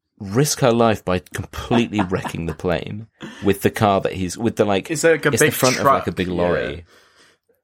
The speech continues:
Speaker 1: It's like a trucker, but without the, the back
Speaker 2: Yeah.
Speaker 1: stuff. It's just the, like, cabin and everything. So he just, like, basically rams,
Speaker 2: <laughs>
Speaker 1: can't, well, sort of, like, rams the plane, right? He just uses the truck brute force to, like, take out one of the wheels,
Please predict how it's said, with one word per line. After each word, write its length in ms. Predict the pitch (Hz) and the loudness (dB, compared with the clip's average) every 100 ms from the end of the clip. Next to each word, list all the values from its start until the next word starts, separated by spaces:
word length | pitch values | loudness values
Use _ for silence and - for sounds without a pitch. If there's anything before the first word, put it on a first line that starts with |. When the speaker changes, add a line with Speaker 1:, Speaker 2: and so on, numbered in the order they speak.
| - | -8
Speaker 1:
It's 340 | 170 - - | -8 -6 -4
like 100 | 98 | -2
a 40 | - | -2
trucker, 420 | - 113 - 92 | 0 2 2 2
but 180 | - - | 2 0
without 320 | 92 90 - | 2 2 0
the, 240 | 87 82 - - | 0 0 -4 -2
the 120 | 78 | -2
back 280 | 73 82 - | 0 -2 0
Speaker 2:
Yeah. 200 | 147 - - | -2 -2 -4
Speaker 1:
stuff. 260 | - 67 - | -4 -4 -4
It's 120 | - | -8
just 140 | 82 | -6
the, 60 | 76 | -4
like, 140 | 73 - | -4 -2
cabin 340 | 82 78 71 | -4 -4 -6
and 120 | - | -8
everything. 440 | 71 78 82 50 110 - - - - _ _ _ _ _ | -8 -8 -8 -10 -12 -18 -20 -20 -20 _ _ _ _ _
So 160 | - 196 | 0 2
he 120 | 220 | 2
just, 200 | 240 233 | 2 2
like, 260 | 240 - | 0 0
basically 480 | 127 214 - - 147 | 0 2 0 0 0
rams, 440 | 92 92 101 101 196 | 2 2 2 2 0
Speaker 2:
<laughs> 240 | - - - | 0 -4 0
Speaker 1:
can't, 280 | 254 170 | 0 0
well, 220 | 120 117 - - - | 0 -4 -4 -16 -2
sort 180 | - 156 | 2 2
of, 60 | |
like, 140 | 147 110 | 2 2
rams 380 | 104 104 101 - | 4 4 2 0
the 80 | 98 | 0
plane, 360 | 120 135 76 - | 2 2 2 0
right? 200 | 92 - | 0 0
He 100 | 120 | 0
just 240 | 139 - - _ | -2 -2 -8 _
uses 480 | 92 117 151 143 - | 0 2 4 0 -2
the 120 | 113 | -4
truck 360 | - 123 104 78 _ | 0 0 0 -4 _
brute 340 | 95 95 110 - | -4 0 -2 -4
force 460 | - 107 78 - | 0 0 0 -6
to, 100 | - | -6
like, 180 | 78 78 | -6 -4
take 280 | - 101 - | -4 -4 0
out 180 | 101 - | -2 0
one 120 | 95 | 0
of 60 | 90 | 0
the 60 | |
wheels, 600 | 82 90 90 87 87 87 | 0 0 2 0 -6 -8